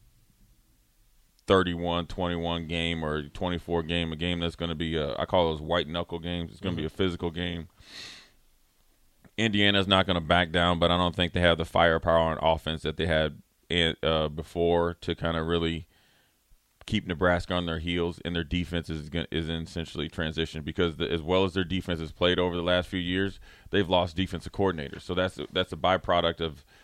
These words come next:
Speaker 1: having a good coaching staff. Indiana,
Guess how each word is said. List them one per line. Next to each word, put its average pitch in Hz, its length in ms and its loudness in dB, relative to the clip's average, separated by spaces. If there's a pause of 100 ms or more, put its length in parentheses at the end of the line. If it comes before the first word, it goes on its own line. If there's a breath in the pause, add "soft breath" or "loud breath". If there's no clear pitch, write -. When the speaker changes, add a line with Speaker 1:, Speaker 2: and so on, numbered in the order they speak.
(180 soft breath)
Speaker 1:
having 90 220 2
a 85 40 -2
good 85 300 -2
coaching 92 320 -2
staff. 71 360 -2
Indiana, 98 720 2